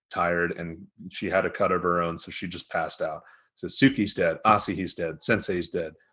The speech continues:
Sawa's on the ground, like, passed out. And then the next scene, Jin is getting into the car where he has,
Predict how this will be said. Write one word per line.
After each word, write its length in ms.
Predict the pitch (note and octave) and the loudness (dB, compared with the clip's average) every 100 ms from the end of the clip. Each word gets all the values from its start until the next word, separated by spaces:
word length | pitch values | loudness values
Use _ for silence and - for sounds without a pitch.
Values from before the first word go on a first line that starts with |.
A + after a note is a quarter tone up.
| _ | _
Sawa's 560 | - G#2+ G2+ G2 F2 - | 2 6 8 6 4 0
on 200 | G2+ G2 | 0 2
the 100 | F#2+ | 0
ground, 440 | F#2 - F#2+ F2+ E2+ | -2 0 2 2 0
like, 140 | D#2+ | -2
passed 320 | F#2+ F2 D#2 | 0 0 0
out. 220 | E2 D2+ - _ _ _ _ _ - _ | -2 -2 -8 _ _ _ _ _ -20 _
And 120 | F2+ F#2 | -4 0
then 80 | |
the 60 | F2+ | 2
next 280 | F2+ F#2 - | 4 2 2
scene, 320 | G2 F2+ F2 - | 0 0 -2 -4
Jin 400 | F2 G#2 G2+ G2 F#2 | 0 2 4 0 -2
is 400 | F#2 F2+ F2 - | -2 -2 -4 -2
getting 260 | G2 F#2+ | 0 0
into 160 | F#2+ F2+ | 0 0
the 100 | F2+ | -2
car 500 | - F#2 F2+ F2 E2 | 2 4 4 2 0
where 220 | F#2+ F2+ | -2 -2
he 220 | D#2+ G#2 F2+ | -2 -4 -4
has, 640 | F2 F2+ F2 E2+ E2+ - | -2 0 0 0 -6 -12